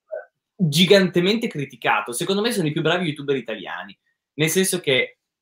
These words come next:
loro fanno video per bambini, sono la Melevisione, fanno video per bambini piccoli, e la gente li critica perché invece pensa che stia creando contenuti per loro. Fanno video per bambini piccoli, perfetti, perfettamente strutturati, cioè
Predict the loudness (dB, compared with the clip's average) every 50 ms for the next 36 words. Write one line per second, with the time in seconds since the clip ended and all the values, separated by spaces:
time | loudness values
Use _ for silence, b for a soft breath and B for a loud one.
0 | _ 0 4 6 6 6 6 4 2 2 2 2 2 2 2 2 2 0 0 0
1 | 0 0 0 -2 -2 -4 -6 -8 -8 -8 -4 -2 0 2 2 4 4 4 4 2
2 | 2 -2 -2 -4 -6 -6 -8 -10 -14 -16 -12 -6 -2 0 0 2 4 4 4 2
3 | 2 0 0 0 0 0 0 -2 -4 -4 -8 -8 -8 _ -14 -12 -12 -10 -10 -10
4 | -12 -12 _ _ _ _ _ _ _ _ _ _ -4 0 4 4 4 6 4 4
5 | 2 2 0 0 0 0 2 2 2 2 2 0 0 0 2 2 2 2 2 4
6 | 4 4 4 4 2 2 2 2 0 2 0 0 -2 -2 -2 0 0 0 0 2
7 | 0 0 2 0 -2 -2 -2 -4 -4 -6 -6 -6 -6 -6 -4 -4 -4 -6 -6 -8
8 | -12 -16 _ _ _ -2 0 2 2 2 2 2 0 0 0 0 2 2 2 0
9 | 0 -2 -6 -8 -4 -4 -4 -4 -2 2 2 2 2 2 -2 0 2 2 2 2
10 | -2 _ _ _ -12 -12 -12 -14 _ _ 2 2 2 2 2 2 2 2 2 2
11 | 2 4 4 2 2 2 0 -2 -2 -2 -4 -4 -6 -6 -4 0 4 4 4 4
12 | 2 -2 -4 0 2 2 2